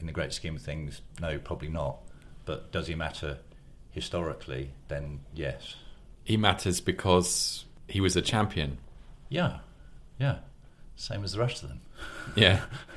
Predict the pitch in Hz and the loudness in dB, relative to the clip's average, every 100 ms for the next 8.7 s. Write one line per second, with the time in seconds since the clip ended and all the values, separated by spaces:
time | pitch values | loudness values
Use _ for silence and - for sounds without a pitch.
0 | 117 - 107 113 113 107 92 98 87 104 | 0 8 12 12 12 12 10 8 8 10
1 | 107 92 104 90 87 90 87 82 87 85 | 8 8 10 12 12 8 6 6 4 4
2 | 87 87 80 - 78 80 78 - 78 76 | 2 2 -2 0 0 2 0 2 0 0
3 | 71 73 - - 80 71 - - 78 73 | -2 -4 -2 2 2 0 -2 0 2 0
4 | 71 - 73 71 69 - 71 69 - - | -4 -2 -2 -2 -4 -4 -2 -4 -6 -10
5 | - 120 76 71 82 76 73 - 78 80 | -2 4 4 6 4 4 2 -2 -2 4
6 | 82 87 80 82 73 - - - 82 80 | 6 6 6 4 2 -6 -8 6 8 8
7 | 80 71 80 73 - - - - - - | 6 2 0 0 -2 -10 -16 -14 -14 -14
8 | - - 73 - 69 67 | -12 -8 -4 -2 -2 -2